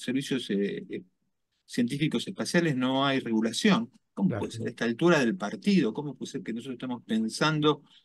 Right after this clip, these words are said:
Speaker 1: en qué hacemos con arsat? Todavía no tenemos un marco regulatorio, eh,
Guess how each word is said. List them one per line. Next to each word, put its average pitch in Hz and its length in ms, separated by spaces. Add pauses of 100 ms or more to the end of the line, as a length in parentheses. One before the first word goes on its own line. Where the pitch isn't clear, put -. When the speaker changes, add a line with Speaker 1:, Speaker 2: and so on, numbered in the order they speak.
(240)
Speaker 1:
en 107 560
qué 135 140
hacemos 131 360
con 113 160
arsat? 156 320
Todavía 139 280
no 160 100
tenemos 139 260
un 135 80
marco 139 180
regulatorio, 120 760 (340)
eh, 101 400